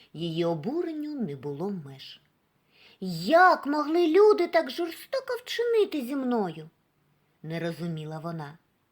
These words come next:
Листівка очікувала, що її будуть передавати з рук у руки, як щось надзвичайно цінне.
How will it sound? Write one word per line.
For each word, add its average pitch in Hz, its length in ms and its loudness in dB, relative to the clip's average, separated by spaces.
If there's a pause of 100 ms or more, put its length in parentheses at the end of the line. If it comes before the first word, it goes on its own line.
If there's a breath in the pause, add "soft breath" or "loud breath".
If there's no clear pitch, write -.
(340 soft breath)
Листівка 233 640 -2
очікувала, 156 720 -6
що - 200 -6
її 185 160 -2
будуть 220 380 -2
передавати 226 720 0
з - 20 -14
рук 320 280 -8
у 302 60 -8
руки, 277 480 -8 (460 loud breath)
як 151 180 -12
щось - 300 -6
надзвичайно 180 1000 -10 (320)
цінне. 139 480 -18